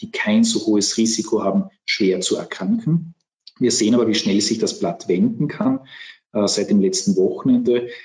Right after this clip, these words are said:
nachdem jetzt auch, äh, Cluster in mehreren Seniorenheimen aufgetreten sind und wieder ältere Menschen betroffen sind,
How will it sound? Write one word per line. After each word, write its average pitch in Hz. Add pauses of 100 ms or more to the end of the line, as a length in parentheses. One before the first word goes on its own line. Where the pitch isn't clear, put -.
(140)
nachdem 101
jetzt 101
auch, 95
äh, 98
Cluster 92
in 101
mehreren 95
Seniorenheimen 113
aufgetreten 104
sind 101
und 95
wieder -
ältere 117
Menschen 107
betroffen -
sind, -